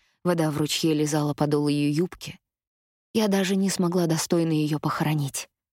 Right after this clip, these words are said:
Та жизнь, которой мы живём, медсестра Хён, не заслуживает того, чтобы жить ею». Обняв Аджина, я попыталась отползти от тени, которую отбрасывала на нас Инён. Но он был слишком тяжёл,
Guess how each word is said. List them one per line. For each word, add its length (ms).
Та 160
жизнь, 520
которой 380
мы 120
живём, 360
медсестра 480
Хён, 340
не 140
заслуживает 760
того, 280
чтобы 300
жить 320
ею». 380
Обняв 380
Аджина, 360
я 200
попыталась 560
отползти 560
от 160
тени, 400
которую 440
отбрасывала 680
на 140
нас 300
Инён. 340
Но 120
он 120
был 120
слишком 520
тяжёл, 580